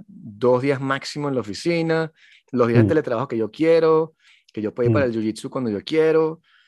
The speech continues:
Speaker 1: que yo pueda hacer diferentes cosas, que me den tickets de restaurante como yo quiero, que me den
Speaker 2: Mm.
Speaker 1: las vacaciones que son, ¿sabes? Cosas así, pues.
Speaker 2: Sí.
Speaker 1: Y nada, porque también la oficina es... era una mamarrachada, weón. O sea, ¿verdad? Que los tipos,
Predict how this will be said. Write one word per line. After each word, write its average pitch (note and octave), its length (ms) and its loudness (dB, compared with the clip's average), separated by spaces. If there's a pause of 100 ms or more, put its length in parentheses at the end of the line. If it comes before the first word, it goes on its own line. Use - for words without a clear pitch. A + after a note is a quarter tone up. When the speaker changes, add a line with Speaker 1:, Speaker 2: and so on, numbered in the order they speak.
(220)
Speaker 1:
que G#2 80 -8
yo F#2+ 120 -8
pueda A2+ 120 -8
hacer A#2+ 160 -6
diferentes G#2 420 -8
cosas, D#3 400 2
que B2+ 140 -10
me A2 120 -4
den G#2 120 -4
tickets B2+ 320 -6
de C#3 40 0
restaurante A2+ 440 -4
como B2+ 140 -4
yo G#2 120 -2
quiero, D#3 480 -4
que B2 100 -8
me A2 120 -4
den G#2 120 6
Speaker 2:
Mm. F#2 40 2
Speaker 1:
las G#2+ 100 -4
vacaciones A2+ 380 -10
que G2+ 80 -12
son, - 180 -14
¿sabes? C3 260 -4
Cosas C3 280 -10
así, G#2+ 220 -8
pues. - 180 -20 (340)
Speaker 2:
Sí. - 420 0 (320)
Speaker 1:
Y G#2 160 -4
nada, G2+ 400 -6
porque A2 200 -6
también G#2 240 -6
la A#2+ 80 -4
oficina C#3 360 -6
es... C#3+ 140 -14
era D3+ 140 -6
una G3+ 100 -4
mamarrachada, C3 720 -8
weón. G#2 220 -6
O F#2+ 60 -10
sea, A2 160 -4
¿verdad? G2 260 -8
Que D#3+ 80 -6
los E3 140 -8
tipos, B2 640 0